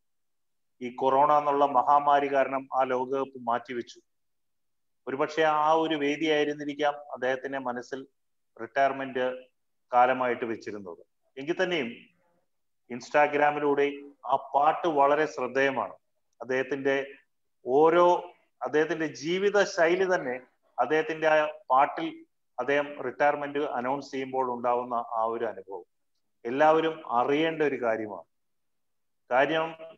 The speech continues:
എങ്ങുമെന്നില്ലാതെ വന്നു, എങ്ങുമെന്നോ പോയി എന്നുള്ള ആ ഒരു വരി, ഇനിയും പുതിയ ആൾക്കാർ വരും, മറയും. പക്ഷെ ഇതൊക്കെ എനിക്ക് തോന്നുന്നു ധോണി എന്നുള്ള ക്യാപ്റ്റനെ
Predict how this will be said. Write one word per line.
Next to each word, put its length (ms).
എങ്ങുമെന്നില്ലാതെ 960
വന്നു, 360
എങ്ങുമെന്നോ 560
പോയി 200
എന്നുള്ള 300
ആ 320
ഒരു 220
വരി, 400
ഇനിയും 360
പുതിയ 260
ആൾക്കാർ 520
വരും, 360
മറയും. 360
പക്ഷെ 140
ഇതൊക്കെ 300
എനിക്ക് 440
തോന്നുന്നു 480
ധോണി 280
എന്നുള്ള 280
ക്യാപ്റ്റനെ 1000